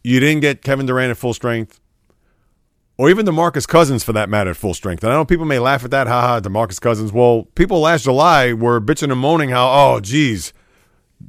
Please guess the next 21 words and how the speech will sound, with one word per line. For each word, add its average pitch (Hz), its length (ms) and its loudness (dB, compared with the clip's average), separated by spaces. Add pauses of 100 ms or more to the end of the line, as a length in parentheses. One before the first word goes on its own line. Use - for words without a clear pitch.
the 120 140 -2
Warriors 147 340 4
got 131 220 0
DeMarcus 123 400 0
Cousins," 151 460 0 (680)
even 147 200 2
coming 147 280 2
off 139 160 2
of 135 80 -4
that 127 100 0
Achilles 147 380 0
injuries 139 320 -4
that 139 100 2
he 135 80 -2
suffered 135 300 -2
the 113 80 -2
year 127 100 0
before. 135 440 -2 (1700)
But 127 240 4
when 131 340 2
the 123 520 -2